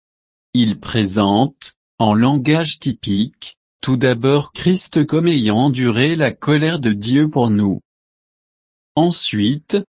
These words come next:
ces profonds exercices spirituels de cœur qui découlent de notre contemplation de la croix.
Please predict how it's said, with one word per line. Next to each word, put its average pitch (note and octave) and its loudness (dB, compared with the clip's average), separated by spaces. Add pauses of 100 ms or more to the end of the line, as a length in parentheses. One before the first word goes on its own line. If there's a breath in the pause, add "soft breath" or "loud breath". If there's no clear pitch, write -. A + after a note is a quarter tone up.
(160)
ces - -2
profonds A#2 -4
exercices B2+ -2
spirituels D#3 -2
de A2+ -2
cœur B2+ -2
qui D3+ -2
découlent D3 0
de C#3+ 2
notre A#2 0
contemplation C#3 -2
de E3 0
la C#3 0
croix. F2+ -4